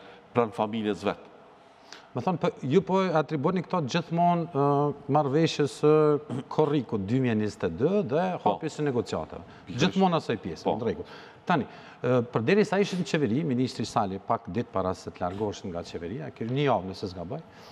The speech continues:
Speaker 2: e kisha këtu dhe përmendi dhe tha, po japi lajmin për rritje të pagave,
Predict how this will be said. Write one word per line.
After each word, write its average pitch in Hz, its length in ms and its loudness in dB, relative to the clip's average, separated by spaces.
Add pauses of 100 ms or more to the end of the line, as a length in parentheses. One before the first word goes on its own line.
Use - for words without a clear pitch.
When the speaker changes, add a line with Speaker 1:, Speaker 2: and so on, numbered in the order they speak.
(160)
Speaker 2:
e 110 60 -8
kisha - 260 -2
këtu 180 240 -2
dhe 156 100 4
përmendi 156 540 2 (220)
dhe 131 180 -2
tha, 147 160 2
po 123 200 -6
japi 135 300 2
lajmin 143 380 2
për 123 80 0
rritje 139 260 0
të - 100 -14
pagave, 120 520 0